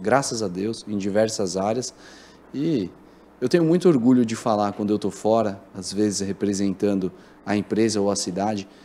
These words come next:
em encontros com multinacionais, por exemplo, o Google, Portal Costa Norte, tem uma parceria muito sólida com o Google. Hoje o Google licencia conteúdo do portal. Então, o que vai pro Google, parte disso a gente recebe.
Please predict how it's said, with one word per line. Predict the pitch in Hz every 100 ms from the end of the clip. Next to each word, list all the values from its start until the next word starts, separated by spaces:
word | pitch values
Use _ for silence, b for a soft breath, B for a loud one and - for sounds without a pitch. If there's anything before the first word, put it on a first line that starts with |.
| B -
em | 120 160 190 151
encontros | 143 143 190 196 104
com | -
multinacionais, | 113 143 143 160 - 135 117 135
por | - 120
exemplo, | 113 127 123
o |
Google, | 107 139 98 -
Portal | - 101 120
Costa | 117 107 101
Norte, | 101 135 139 - B B B
tem | 107
uma | 113
parceria | 131 - 135
muito | 135 127 135 165 170
sólida | 175 - - 139 135 117 107
com | - 113
o |
Google. | 95 101 92 90 -
Hoje | 120 135
o |
Google | 135 151 160
licencia | 151 165 - 165 165 - 160 151
conteúdo | 117 101 98 92 87
do | 87
portal. | 85 90 - 87 85 B B B B B B
Então, | - 135 131 107
o |
que | 98 -
vai | 107 117 151 143
pro | 110 98
Google, | 92 107 147 92 87 - - - - - - - - - -
parte | 139 147 135 117
disso | 117 143 160
a |
gente | 165 160
recebe. | 175 - 165 151 135